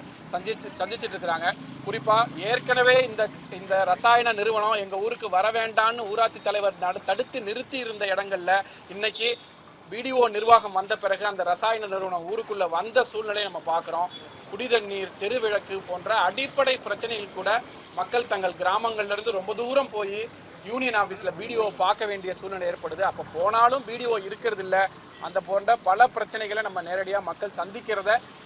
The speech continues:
வேற வழி இல்லாம இன்னைக்கு சமூக அமைப்புகளும் மக்களும் இந்த போராட்டத்துக்கு தள்ளப்பட்டிருக்கிறார்கள் அப்படின்னு தான் நம்ம பார்க்குறோம். ஒரு ஜனநாயக நாட்டில் தேர்தலை நடத்துங்கள், அதுவும் சாமானிய மக்களுக்கான உள்ளாட்சி தேர்தலை நடத்துங்கள் என்பதற்கான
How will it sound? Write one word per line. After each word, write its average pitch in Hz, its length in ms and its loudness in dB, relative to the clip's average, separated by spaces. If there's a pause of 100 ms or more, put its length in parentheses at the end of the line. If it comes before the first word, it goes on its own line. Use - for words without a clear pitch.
(140)
வேற 170 160 0
வழி 202 240 2
இல்லாம 254 380 4
இன்னைக்கு 226 420 -4 (260)
சமூக 240 360 0
அமைப்புகளும் 220 580 0
மக்களும் 233 340 -2
இந்த 202 240 -2
போராட்டத்துக்கு 233 580 2
தள்ளப்பட்டிருக்கிறார்கள் 202 1000 2
அப்படின்னு 180 220 -10
தான் 208 180 -2
நம்ம - 160 -10
பார்க்குறோம். 180 440 0 (520)
ஒரு 180 240 -4
ஜனநாயக 254 500 6
நாட்டில் 240 480 0 (220)
தேர்தலை 269 500 6 (120)
நடத்துங்கள், 240 580 0 (100)
அதுவும் 240 320 0 (140)
சாமானிய 240 520 4
மக்களுக்கான 214 680 0 (160)
உள்ளாட்சி 269 400 2 (100)
தேர்தலை 240 380 2
நடத்துங்கள் 220 440 -4
என்பதற்கான 190 520 -2